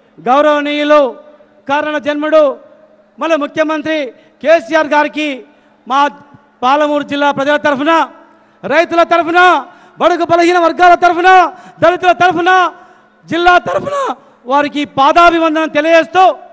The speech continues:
సహచర మంత్రివర్యులకు, శాసనసభ్యులకు,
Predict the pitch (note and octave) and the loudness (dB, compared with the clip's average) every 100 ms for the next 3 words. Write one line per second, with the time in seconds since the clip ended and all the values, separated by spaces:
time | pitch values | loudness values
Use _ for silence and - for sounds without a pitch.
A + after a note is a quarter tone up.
0 | _ _ _ _ _ - D4 D4+ D4+ D4 | _ _ _ _ _ -4 -4 -2 -4 -4
1 | C#4+ D4 D#4 D#4 D4+ D#4 E4 D4 - _ | -6 -4 -4 -2 -4 -2 -4 -4 -14 _
2 | _ _ _ _ - D#4 D#4+ D4 D4+ D4+ | _ _ _ _ -6 -4 -4 -4 -6 -2
3 | D#4+ D#4+ E4+ D#4 | -4 -2 -2 -2